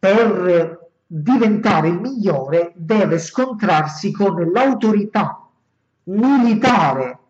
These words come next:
eccessiva, angosciante di Fletcher, perché non sembra più di essere a scuola, sembra di essere nei Marines, nei Navy Seals. Fletcher ti insulta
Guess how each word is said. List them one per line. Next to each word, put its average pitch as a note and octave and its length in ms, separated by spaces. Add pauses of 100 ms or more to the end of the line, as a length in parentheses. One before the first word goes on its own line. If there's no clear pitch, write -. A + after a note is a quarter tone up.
(120)
eccessiva, G#3+ 1400 (520)
angosciante G#3 1200
di C4 140
Fletcher, C#3 800 (440)
perché G3+ 360
non A3 180
sembra A#3 420
più B3+ 240
di E3 180
essere E3 760 (200)
a F3+ 120
scuola, D#3+ 840
sembra G3+ 380
di C4 180
essere F3+ 680
nei G#3+ 240
Marines, F#3 680 (360)
nei F#3 240
Navy G#3+ 280
Seals. - 680 (540)
Fletcher G#3 800
ti G#3 200
insulta E3+ 880